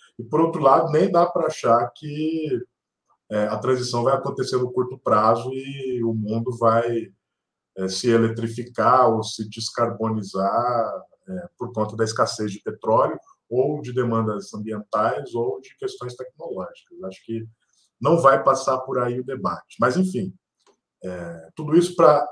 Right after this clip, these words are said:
chamar a atenção pro fato de que na construção da nossa agenda há que se levar em consideração todas essas complexidades e o fato de que a gente tá sentado numa das maiores reservas petrolíferas do mundo.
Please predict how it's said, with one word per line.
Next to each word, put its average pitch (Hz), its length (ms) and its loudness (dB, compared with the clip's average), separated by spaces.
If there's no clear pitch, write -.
chamar 120 340 0
a 107 40 0
atenção 110 400 -4
pro - 100 -18
fato 117 280 2
de 143 80 -16
que - 80 -4
na 170 120 2
construção 175 560 0
da 147 80 2
nossa 113 340 0
agenda 127 380 -2
há 120 60 0
que - 100 -8
se - 80 -12
levar 147 260 -2
em 147 40 -10
consideração 139 600 -2
todas 147 300 2
essas 151 300 -2
complexidades 156 800 0
e 185 80 -2
o 185 80 -6
fato 151 320 2
de 185 100 -10
que 214 100 -6
a 196 100 0
gente 196 260 -4
tá 135 140 2
sentado 113 520 -2
numa 123 220 -6
das 127 180 -4
maiores 113 460 0
reservas 113 440 -2
petrolíferas 120 920 -8
do 120 140 -4
mundo. 160 500 -2